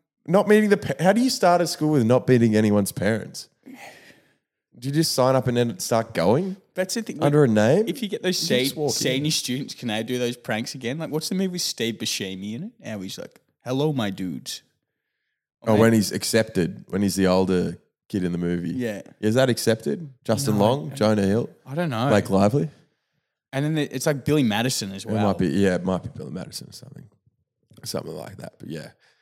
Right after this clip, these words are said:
Speaker 1: that was, yeah, very funny. School days.
Speaker 2: The
Speaker 1: What
Speaker 2: glory
Speaker 1: else, what
Speaker 2: days.
Speaker 1: else you got for us, Toss, today? Anything you wanna talk about? Oh, I had to vote. I did have to vote when I was back in New South Wales.
Speaker 2: Oh.
Speaker 1: In the, in the federal election. Nana Pop wouldn't let me leave
Speaker 2: You
Speaker 1: without
Speaker 2: big
Speaker 1: voting.
Speaker 2: Greens voter, yeah?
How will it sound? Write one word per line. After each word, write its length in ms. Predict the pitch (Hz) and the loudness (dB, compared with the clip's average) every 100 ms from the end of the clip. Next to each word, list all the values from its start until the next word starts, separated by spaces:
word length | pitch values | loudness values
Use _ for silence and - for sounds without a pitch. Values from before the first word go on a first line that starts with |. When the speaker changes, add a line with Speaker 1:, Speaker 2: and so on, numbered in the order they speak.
| _ _ - | _ _ -6
Speaker 1:
that 80 | 101 | -2
was, 440 | 95 92 - - _ _ | 0 -2 -8 -14 _ _
yeah, 220 | 78 57 - _ _ _ _ _ _ 90 | -12 -12 -14 _ _ _ _ _ _ -6
very 200 | 87 85 | -6 -6
funny. 340 | - 82 87 | -12 -14 -14
School 280 | 95 - 92 | -18 -8 -8
days. 380 | 85 - - - | -8 -12 -16 -16
Speaker 2:
The 100 | 131 | -12
Speaker 1:
What 60 | 127 | -6
Speaker 2:
glory 280 | 135 127 113 | 2 4 4
Speaker 1:
else, 120 | 110 | 4
what 200 | 110 113 | 2 4
Speaker 2:
days. 80 | 107 | 4
Speaker 1:
else 180 | 104 - | 4 0
you 60 | 104 | -2
got 160 | - | -2
for 140 | - 85 | -4 -8
us, 140 | - | -6
Toss, 280 | 78 - - | -6 -6 -8
today? 220 | 85 87 - _ _ - | -12 -12 -14 _ _ -12
Anything 180 | 95 95 | -6 -4
you 40 | |
wanna 100 | 92 | -6
talk 200 | 90 85 | -6 -8
about? 140 | 98 - | -6 -2
Oh, 300 | 98 85 85 _ _ - | 0 0 -6 _ _ -8
I 60 | |
had 100 | 104 | -4
to 60 | 101 | -4
vote. 440 | 87 92 92 90 - - | 0 2 2 0 -8 -20
I 40 | 92 | -14
did 160 | 92 | -12
have 180 | 85 98 | -12 -10
to 80 | 107 | -8
vote 280 | 92 85 78 | -2 -2 -2
when 100 | 87 | -4
I 40 | |
was 80 | 85 | -4
back 220 | - 78 | -6 -6
in 60 | 85 | -8
New 80 | 80 | -10
South 240 | - - | -10 -16
Wales. 300 | 82 87 92 | -16 -12 -6
Speaker 2:
Oh. 480 | 139 120 - - - - - _ _ - | -2 -2 -2 -8 -10 -14 -20 _ _ -8
Speaker 1:
In 120 | 95 | -4
the, 80 | 98 | 0
in 260 | 95 95 92 | 2 2 0
the 60 | |
federal 240 | - 92 92 | -2 -2 0
election. 280 | 92 98 101 | -2 -2 0
Nana 180 | 113 117 | 0 2
Pop 240 | 123 - | 0 0
wouldn't 180 | 101 95 | -2 -2
let 120 | 92 | -2
me 100 | 87 | -4
leave 400 | 85 87 87 87 | -4 -2 -2 -4
Speaker 2:
You 100 | 175 | -2
Speaker 1:
without 240 | 165 117 | 0 0
Speaker 2:
big 80 | - | -4
Speaker 1:
voting. 320 | 87 82 82 - | -10 -8 -10 -4
Speaker 2:
Greens 320 | 113 107 110 | -2 0 -2
voter, 240 | 104 95 90 | -4 -4 -6
yeah? 220 | 87 | -8